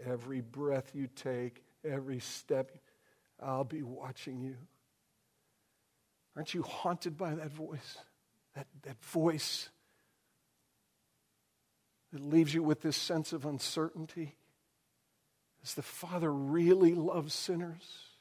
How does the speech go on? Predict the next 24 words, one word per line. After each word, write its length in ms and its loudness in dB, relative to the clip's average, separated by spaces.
Is 140 6
the 80 8
work 400 12
of 120 2
Jesus 680 8
in 80 6
my 240 10
behalf 420 8
really 320 12
sufficient 720 8
for 140 6
the 80 6
totality 920 12
of 160 4
my 140 12
waywardness, 880 12
my 140 6
rebellion, 720 12
my 180 8
guilt, 420 12
my 140 6
brokenness, 1080 10
my 160 12
disinterest? 1500 12